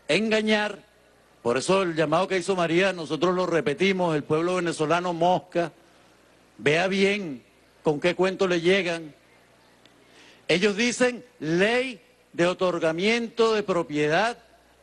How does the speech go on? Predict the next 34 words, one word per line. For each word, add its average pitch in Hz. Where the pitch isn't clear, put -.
a 156
los 156
beneficiarios 165
de 208
la 180
Gran 190
Misión 175
Vivienda 156
Venezuela. 120
Primero, 185
esa 196
ley 202
ya 190
existe, 185
el 135
comandante 147
Chávez 170
la 165
promulgó 123
en 127
el 131
dos 117
mil 165
once 180
para 127
que 131
el 127
pueblo 202
tuviera 202
propiedad 170
plena 196
de 170
su 143
vivienda, 143